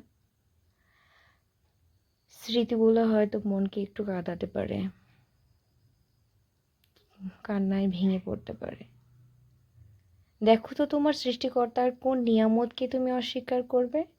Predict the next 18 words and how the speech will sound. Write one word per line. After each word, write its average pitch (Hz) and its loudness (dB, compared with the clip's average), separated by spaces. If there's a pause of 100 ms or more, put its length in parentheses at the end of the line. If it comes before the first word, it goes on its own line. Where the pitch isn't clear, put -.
(300)
সবুজ 254 2 (100)
একটা 220 -2
গাছের 202 -2
পাতা, 240 -2
যেখানে 220 0
লাল 196 0
একটা 214 -2
ফুল, 254 -4
তারপরে 202 -2 (440)
লাল 185 0
একটা 196 -4
ফল। 233 -4
দেখো 220 2
ভেতরে 269 4
কত - -4
সুন্দর 226 0
মিষ্টি 208 2
দানা, 180 -2